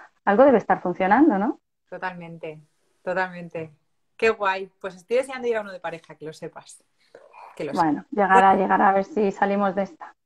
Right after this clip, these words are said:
Speaker 2: ¿Nos ponemos con el tema, Chema? Me había señalado, ya no me he enterado del código de colores. Me has puesto unos en
Speaker 1: Ah.
Speaker 2: amarillo, otros en rojo
Speaker 1: <laughs> Sí,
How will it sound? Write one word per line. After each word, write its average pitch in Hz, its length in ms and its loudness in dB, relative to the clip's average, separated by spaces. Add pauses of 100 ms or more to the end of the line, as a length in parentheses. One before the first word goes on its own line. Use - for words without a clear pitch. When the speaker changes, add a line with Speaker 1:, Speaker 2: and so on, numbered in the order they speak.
(100)
Speaker 2:
¿Nos 214 160 -8
ponemos 262 380 -2
con 285 840 0
el 247 200 -16
tema, 277 360 -8
Chema? 302 260 -14 (1500)
Me 226 120 -10
había 277 140 -6
señalado, 247 600 -6
ya 247 140 -8
no 285 60 -10
me 269 80 -12
he - 20 -12
enterado 240 240 -10
del 220 100 -10
código 233 240 -10
de 220 100 -8
colores. 170 440 -16 (280)
Me 208 80 -10
has 220 80 -10
puesto 220 280 -8
unos 220 240 -12
en 226 80 -6
Speaker 1:
Ah. - 20 -6
Speaker 2:
amarillo, 277 500 6 (400)
otros 247 360 0
en 233 180 -10
rojo 302 420 -4
Speaker 1:
<laughs> - 40 -8
Sí, 226 260 4